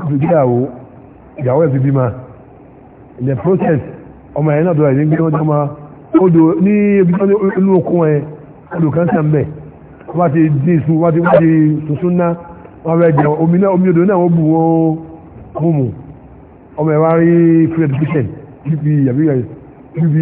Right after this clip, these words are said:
àbí náà ń pè, ó bá lọ, ó bá lọ, ló bá, Ọlọ́run ní kó wá bright, ó bá ara rẹ̀ jẹ́ sí balẹ̀ ti bẹ́ẹ̀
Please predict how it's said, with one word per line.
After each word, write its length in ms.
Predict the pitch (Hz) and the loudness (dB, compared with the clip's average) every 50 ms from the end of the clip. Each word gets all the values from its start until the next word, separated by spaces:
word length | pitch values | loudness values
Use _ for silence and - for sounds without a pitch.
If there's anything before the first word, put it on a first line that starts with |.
| 151 143 | 2 2
àbí 140 | 127 135 165 | 2 2 0
náà 100 | 165 151 | 0 0
ń 40 | 147 139 | 0 -2
pè, 80 | 123 98 - - - - - - - - | -4 -6 -6 -8 -16 -20 -20 -18 -12 -4
ó 60 | - | 0
bá 160 | - - 156 | 2 2 4
lọ, 140 | 147 131 120 98 - - - - - - - - - - - - - - - | 2 2 0 -2 -6 -12 -16 -20 -20 -20 -20 -20 -20 -20 -20 -20 -6 0 2
ó 80 | 202 175 | 2 4
bá 60 | 170 | 4
lọ, 100 | 160 151 | 2 2
ló 80 | 156 | 2
bá, 140 | 156 165 165 160 156 160 170 - - - - - - - - 160 170 165 - - | 2 2 2 2 2 0 -2 -4 -8 -16 -20 -20 -18 -10 -8 -6 -6 -4 -2 -2
Ọlọ́run 160 | 170 190 180 | 0 0 0
ní 60 | 170 | 0
kó 100 | 151 - 180 | 0 0 0
wá 80 | 180 160 | 0 0
bright, 320 | 147 139 185 180 160 131 - - - - - - - - - - - | 0 0 2 2 2 0 -4 -6 -14 -16 -18 -20 -20 -20 -20 -12 -6
ó 40 | 151 | -2
bá 60 | - | -2
ara 160 | - 160 160 151 | 0 0 0 0
rẹ̀ 80 | 147 143 | 0 0
jẹ́ 100 | 165 170 | 0 0
sí 60 | 151 156 | 0 0
balẹ̀ 160 | 151 147 143 131 127 139 147 139 123 | 0 0 0 -2 -2 -4 -4 -6 -4
ti 60 | 143 | -2
bẹ́ẹ̀ 180 | 143 151 160 156 | -2 -2 -2 -2